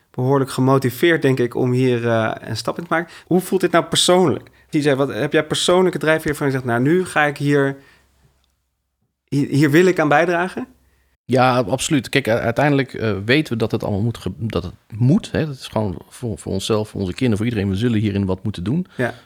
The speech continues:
Speaker 2: Maar een andere drijfveer daarin voor, voor mij is ook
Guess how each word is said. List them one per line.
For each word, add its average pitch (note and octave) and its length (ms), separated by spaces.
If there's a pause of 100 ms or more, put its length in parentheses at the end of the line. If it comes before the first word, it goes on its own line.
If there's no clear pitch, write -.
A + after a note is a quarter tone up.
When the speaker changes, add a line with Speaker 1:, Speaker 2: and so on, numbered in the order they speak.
(180)
Speaker 2:
Maar A#2 160
een F2 60
andere A#2+ 340
drijfveer A#2+ 480
daarin G2+ 360
voor, - 220
voor G#2 100
mij G#2+ 200
is G2+ 200
ook B2+ 300